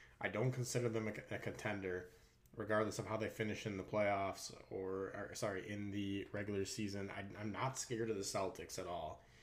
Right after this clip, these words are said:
um, and especially Celtics fan base. So I'm not gonna throw the Celtics in that category, um, for this. My one sleeper is going to be the Pacers. Now, the reason for them being the sleeper,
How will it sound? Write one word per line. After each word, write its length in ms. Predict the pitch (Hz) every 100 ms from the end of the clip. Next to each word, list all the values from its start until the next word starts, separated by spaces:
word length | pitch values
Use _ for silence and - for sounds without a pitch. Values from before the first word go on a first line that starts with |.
| - - - -
um, 380 | 90 87 82 78
and 280 | 92 92 90
especially 400 | 85 - 107 101
Celtics 540 | - 104 101 92 - - -
fan 360 | - 104 95
base. 420 | 85 80 87 - - - - - - - - - - - - -
So 240 | - 113
I'm 220 | 95 120 139
not 160 | 131
gonna 160 | 135 123
throw 260 | 123 127
the 80 | 113
Celtics 540 | 107 117 110 110 92 104
in 100 | 98
that 200 | 95 90
category, 580 | 107 98 98 87 82 87 - - - - -
um, 420 | 90 87 90 87 - -
for 120 | - 92
this. 360 | 87 87 - - -
My 340 | 107 110 147
one 360 | 151 139 143 135
sleeper 500 | - 143 131 135 131
is 160 | 110
going 380 | 107 113 113 120
to 60 | 117
be 100 | 117
the 100 | 110
Pacers. 880 | - 107 101 - - 76 87 - -
Now, 280 | 95 90 90
the 80 | 98
reason 320 | 107 107 113
for 120 | 113
them 200 | 110 107
being 240 | 113 117
the 80 | 113
sleeper, 600 | 110 135 131 131 127 127